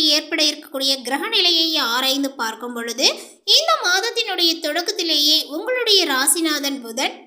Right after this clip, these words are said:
தனாதிபதி சுக்கிரனோடு இணைந்து பூர்வ புண்ணிய ஸ்தானத்தில் வந்து பாத்தீங்கன்னா, சஞ்சரிக்கிறார் அப்படின்னு தான் சொல்லணும். அதே போல் வந்து பாத்தீங்கன்னா, பொருளாதாரத்தை பொறுத்தவரை நிறைவுகளானது ஏற்படுங்க. புது முயற்சிகளிலுமே உங்களுக்கு வெற்றிகள் கிடைக்கும்.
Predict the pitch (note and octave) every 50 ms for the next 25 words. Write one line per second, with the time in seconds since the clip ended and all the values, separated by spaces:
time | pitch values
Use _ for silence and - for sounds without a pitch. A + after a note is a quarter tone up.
0 | - A#3 B3 D4 F4 A4 C5+ D5 D5 C#5+ C5 B4 A#4 G4+ F4+ F4+ F4+ F4+ F4+ F4
1 | F4 E4+ F4 F4 F4+ F4+ F4 A#4 A#4 B4 A#4+ A#4 A4 F#4+ F#4 F#4+ G4 F4+ E4 D4
2 | - C4 C#4 D4+ A4+ D5+ - - - - - _ _ - B4+ C#5 D5+ D#5+ D5+ D5
3 | C#5 B4 A4 A4 G#4+ G4+ - - G4+ - F4+ F4 F#4+ F#4 F4+ E4+ D#4+ D#4 D4+ D4+
4 | C4+ C#4 C#4 C#4 C#4+ C#4 - C#4 B3 A#3+ A#3+ B3 B3+ B3+ B3 B3 B3 A#3+ A#3+ B3
5 | A#3 A#3+ A3 A3 A3 A3+ A#3+ C4 B3+ - B3+ A#3 A#3+ A#3+ B3 C#4+ F4+ A#4+ - -
6 | - - _ _ - D4+ D#4 D#4+ E4 E4+ E4+ E4 E4+ F4 F4 E4 D#4+ D#4+ D#4 D#4
7 | D#4 C#4+ C#4+ C#4+ C#4 D4 D#4+ E4 D#4 - E4 E4 F4 F#4 G4+ A4 A4 G#4+ G4+ G4
8 | F#4+ F#4+ F#4+ F#4+ E4+ - - C4 C4 B3+ D#4 C#4+ C#4+ C#4+ C#4+ C#4+ D4 C#4+ - -
9 | - C4 C4 C#4 D4+ E4+ F#4 F#4 F4+ F#4 F4+ F4 E4+ E4 D#4 D#4 D#4 D#4 C#4+ B3
10 | B3 A#3+ A#3+ A#3+ A#3+ B3+ B3+ B3+ B3+ C4+ E4+ A#4 - - - - _ _ - -
11 | B4 C5 D#5+ F5 D#5+ A4+ E4+ E4+ F4+ G#4 A4 G#4 G#4 G4 G4 F4 E4+ D#4+ D#4 D#4
12 | E4 E4 D#4+ C#4+ C#4 C4 B3 B3 C4+ A#3+ B3 B3 B3 - E4+ E4 E4+ E4 E4 E4
13 | C4+ B3 B3 B3 B3 - F#4 C5+ -